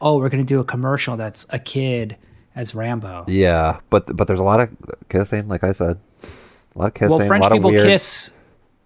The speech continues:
Speaker 2: There's just
Speaker 1: Family, fr-, people in France kiss. People in Europe kiss.
Speaker 2: It's a lot of kissing, it seems like.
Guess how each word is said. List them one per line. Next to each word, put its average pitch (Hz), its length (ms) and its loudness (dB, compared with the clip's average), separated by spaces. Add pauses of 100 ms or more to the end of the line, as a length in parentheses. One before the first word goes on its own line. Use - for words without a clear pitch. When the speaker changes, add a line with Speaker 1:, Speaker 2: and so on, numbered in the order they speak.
Speaker 2:
There's 98 140 0
just 165 100 4
Speaker 1:
Family, 175 280 2 (380)
fr-, - 180 -4
people 202 320 2
in 190 60 4
France 170 400 -2
kiss. 156 380 -4
People 156 260 -2
in 143 80 0
Europe 131 320 -2
kiss. 131 500 -6 (380)
Speaker 2:
It's - 160 -14
a 92 40 -4
lot 82 200 0
of 82 80 -8
kissing, - 320 -6
it 92 100 -12
seems - 220 -8
like. - 260 -6